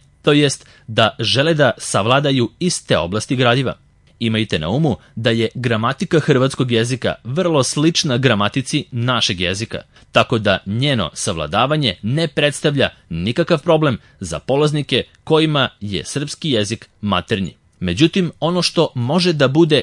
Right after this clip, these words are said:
kamen spoticanja kod učenja ovog jezika jeste konverzacija, te brojne kovanice po kojima je hrvatski jezik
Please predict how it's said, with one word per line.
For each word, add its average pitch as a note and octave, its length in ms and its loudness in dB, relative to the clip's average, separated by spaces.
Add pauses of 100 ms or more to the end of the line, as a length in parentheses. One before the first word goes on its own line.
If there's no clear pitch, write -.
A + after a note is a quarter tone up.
kamen D3 320 0
spoticanja C#3+ 720 0
kod G#2 360 -2
učenja D3 540 0
ovog C3 280 4
jezika A2 420 -2 (300)
jeste D3+ 400 -2
konverzacija, C#3+ 1000 0 (280)
te G#2+ 160 2
brojne C#3+ 440 0
kovanice C3 640 -2 (200)
po D#3+ 120 0
kojima E3 360 -2
je C3 180 -4
hrvatski F3 580 -4
jezik B2+ 340 0